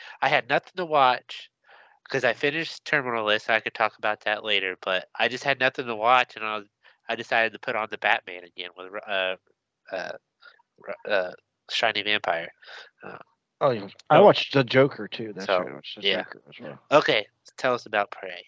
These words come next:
Speaker 3: So, so Prey is a prequel to the orig-,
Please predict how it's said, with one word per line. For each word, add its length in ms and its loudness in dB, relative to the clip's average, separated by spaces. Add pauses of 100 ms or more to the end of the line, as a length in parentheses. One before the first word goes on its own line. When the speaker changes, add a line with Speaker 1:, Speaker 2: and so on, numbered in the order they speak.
Speaker 3:
So, 200 -2
so 180 -2
Prey 440 2
is 360 0
a 80 -6
prequel 680 -4 (440)
to 360 -2
the 140 0
orig-, 220 0